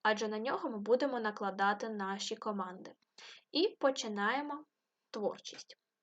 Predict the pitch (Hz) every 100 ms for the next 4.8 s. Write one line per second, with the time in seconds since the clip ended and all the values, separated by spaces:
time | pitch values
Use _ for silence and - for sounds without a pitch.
0 | - - - - 233 233 392 349 - 214
1 | 202 185 185 254 - - - _ _ 226
2 | 226 226 294 - 240 208 196 202 277 -
3 | - 214 196 240 - - 254 190 208 -
4 | - 294 320 226 196 196 202